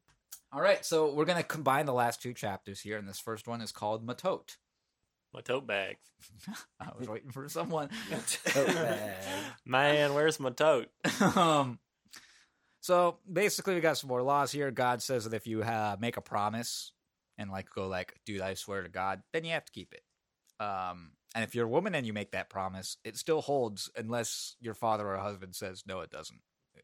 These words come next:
Speaker 1: in which case you can't really make your own promises or whatever. Um,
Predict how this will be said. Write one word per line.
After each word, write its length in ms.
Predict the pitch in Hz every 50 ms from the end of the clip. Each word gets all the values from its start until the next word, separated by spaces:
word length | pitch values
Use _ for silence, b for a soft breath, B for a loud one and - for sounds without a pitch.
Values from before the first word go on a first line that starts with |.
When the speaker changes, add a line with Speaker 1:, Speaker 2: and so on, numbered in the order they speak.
| _ _ -
Speaker 1:
in 120 | 101 101
which 200 | 98 95 90 -
case 160 | - 82 80 -
you 60 | -
can't 200 | - 82 - -
really 300 | 71 67 60 - - _ _ _ _ -
make 200 | - - - -
your 100 | - - -
own 60 | - _
promises 520 | - 69 58 - _ - - - - -
or 60 | _ _ _
whatever. 400 | _ - - - - - - - B B B B B B B B B B B B B -
Um, 600 | 127 131 131 131 127 123 123 120 113 113 107 104